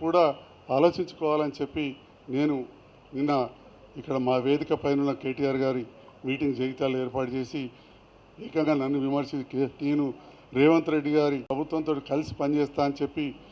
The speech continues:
ఇట్లా వార్త వచ్చింది ఏదో లేదో రకరకాలుగా నన్ను నిందించిన వాళ్ళు ఫస్ట్ ఆత్మవిమర్శ చేసుకోవాలని చెప్పి మరోసారి తెలియజేస్తూ, జగిత్యాల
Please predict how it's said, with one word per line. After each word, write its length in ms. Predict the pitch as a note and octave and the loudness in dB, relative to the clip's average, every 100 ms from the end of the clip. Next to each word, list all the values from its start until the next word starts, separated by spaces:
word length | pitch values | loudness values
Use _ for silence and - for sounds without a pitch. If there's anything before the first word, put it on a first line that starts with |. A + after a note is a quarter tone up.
| - | -20
ఇట్లా 140 | - C3 | -2 0
వార్త 260 | B2 D#3 E3 E3+ | 4 4 4 0
వచ్చింది 260 | E3+ E3 D3 | 2 2 4
ఏదో 100 | D3 C3+ | 4 2
లేదో 200 | D3 D#3 C3 - - - - A2+ | 2 2 0 -8 -20 -14 -10 -4
రకరకాలుగా 720 | C3 D#3+ D#3 D#3+ E3+ F3 E3+ D#3 C#3 - - - - - - | -4 2 2 6 6 8 6 6 4 -4 -20 -20 -20 -16 -6
నన్ను 220 | D#3 D#3 C3+ | -2 0 0
నిందించిన 340 | C#3 D#3 D#3 D#3 | 0 0 0 -2
వాళ్ళు 160 | D3 C#3 D#3 | 0 0 -2
ఫస్ట్ 220 | D#3 F3 D3+ | -2 4 4
ఆత్మవిమర్శ 540 | D#3 E3+ D#3 D3+ C3+ C#3 C3+ | 2 -2 -2 -2 -4 -6 -6
చేసుకోవాలని 500 | B2 C#3+ C#3 C3+ A#2+ | -6 -2 -2 -2 -6
చెప్పి 240 | C3 C#3+ B2 - - - - - C3+ | -10 -8 -8 -12 -20 -20 -20 -16 -6
మరోసారి 360 | C3 C#3 C3+ E3+ | -2 0 -2 -4
తెలియజేస్తూ, 460 | C#3+ D3 D3 - G3 - - - - - - - - | -4 -2 -4 -8 -10 -12 -20 -20 -20 -20 -20 -20 -6
జగిత్యాల 500 | C3+ D3 C#3+ D#3 D3 | -4 -4 -2 0 2